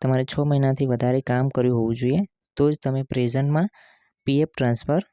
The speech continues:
કરજો અથવા તો પ્રીવિયસમાં કરી શકો છો. પ્રીવિયસ અથવા પ્રેઝન્ટ સિલેક્ટ કર્યા પછી તમારે તમારો યુ એન નંબર નાખવાનો છે. યુ એન નંબર નાખ્યા પછી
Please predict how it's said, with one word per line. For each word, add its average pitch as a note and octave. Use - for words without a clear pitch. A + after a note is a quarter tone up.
કરજો B2+
અથવા C3
તો C#3+
પ્રીવિયસમાં C#3+
કરી A#2
શકો A2
છો. D3+
પ્રીવિયસ D#3
અથવા C#3
પ્રેઝન્ટ D3+
સિલેક્ટ C#3
કર્યા C#3
પછી C#3
તમારે C3
તમારો B2+
યુ C3
એન C#3
નંબર C3+
નાખવાનો C3
છે. D#3+
યુ D3
એન E3
નંબર D#3
નાખ્યા C#3+
પછી D#3+